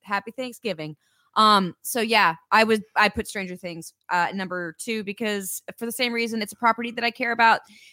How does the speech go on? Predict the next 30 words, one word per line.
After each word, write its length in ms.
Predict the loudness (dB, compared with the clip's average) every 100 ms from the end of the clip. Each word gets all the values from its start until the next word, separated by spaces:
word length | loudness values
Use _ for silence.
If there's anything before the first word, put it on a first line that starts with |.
| _
Therefore, 320 | 6 6 6
I'm 160 | 4 4
gonna 200 | 4 4
recognize 560 | 4 2 0 2 2
the 120 | 0 -4
things 320 | -4 -4 -4
that 180 | -2 0
I'm 280 | 0 -2
surrounded 560 | -6 -2 0 2 0 0
by, 260 | 4 4 4
and 200 | 2 0
I'll 140 | 0 -2
remember 400 | -2 -2 -2 -2
it 60 |
more. 360 | -2 0 0 -2
And 500 | -2 -2 0 -2 -2 -4
it 140 | -4 -2
was 420 | 0 0 -2 0
memorable 640 | 2 4 4 4 2 2 0 0
and 420 | 0 2 0 -2 -6 _ _ _ _ _ -14 -12 -12 -4
just 200 | -2 2 6
well 140 | 6
designed. 440 | 8 6 6 2 -10 _ _ 0
Yeah, 160 | 0 0 2
they 80 | 0
put 180 | 2 0
some 120 | 2
time 200 | 4 4
into 220 | 2 -4
it. 100 | -10